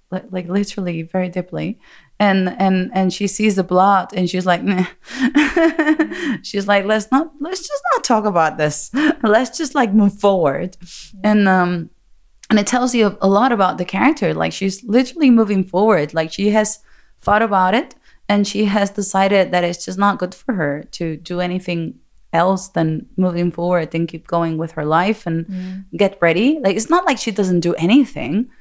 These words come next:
Speaker 1: Like, she changes the locks, and she gets someone to, you know, to look after her windows, and she buys a hammer, and she buys a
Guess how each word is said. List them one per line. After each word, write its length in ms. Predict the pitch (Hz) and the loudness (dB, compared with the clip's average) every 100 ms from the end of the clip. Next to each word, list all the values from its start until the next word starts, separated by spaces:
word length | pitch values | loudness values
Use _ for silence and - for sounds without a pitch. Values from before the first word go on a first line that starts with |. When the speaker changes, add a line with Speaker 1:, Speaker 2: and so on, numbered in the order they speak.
| - - | -20 -4
Speaker 1:
Like, 160 | 214 202 | -2 -2
she 500 | - 214 220 240 240 | -4 0 2 2 2
changes 440 | - 196 196 240 254 | 2 2 2 -2 0
the 80 | 311 | 4
locks, 560 | 190 151 180 - - - | 4 2 -6 -12 -10 -4
and 260 | 180 170 | -2 -2
she 600 | - - 180 185 185 185 185 | -6 -6 -4 -2 -2 -4 -2
gets 220 | 185 185 | -4 -2
someone 400 | 185 180 185 185 | -2 2 2 2
to, 340 | 185 180 180 180 | 0 -2 -2 -2
you 160 | 185 170 | -2 0
know, 140 | 156 | -2
to 160 | - 190 | -4 -4
look 180 | 180 | -4
after 400 | 180 185 - 185 | -4 -4 -4 -2
her 160 | 190 190 | 0 0
windows, 640 | 180 165 160 170 214 226 - | 0 0 4 4 2 0 0
and 260 | 180 180 | 0 0
she 240 | - 190 185 | -2 0 0
buys 360 | 180 185 185 | 0 0 0
a 60 | 240 | 2
hammer, 560 | 247 185 165 170 208 247 | 4 4 4 4 2 2
and 240 | 196 180 | 0 -2
she 240 | - 190 185 | -4 -4 -2
buys 400 | 185 185 180 - | -2 -2 -2 -2
a 180 | 175 | -2